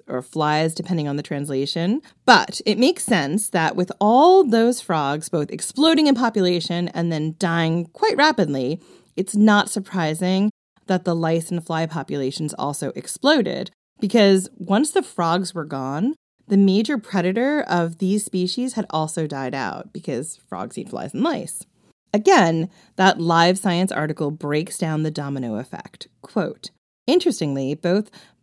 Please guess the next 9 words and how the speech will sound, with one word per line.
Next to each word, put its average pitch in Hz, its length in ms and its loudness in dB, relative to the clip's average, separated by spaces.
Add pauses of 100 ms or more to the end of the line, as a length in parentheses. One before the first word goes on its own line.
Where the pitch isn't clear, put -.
body 349 360 6
lice 220 340 2
and 196 220 2
fleas 139 460 -6
can 185 220 -2
theoretically 190 720 0
transmit 185 640 -2
the - 80 -10
bacteria 143 720 -6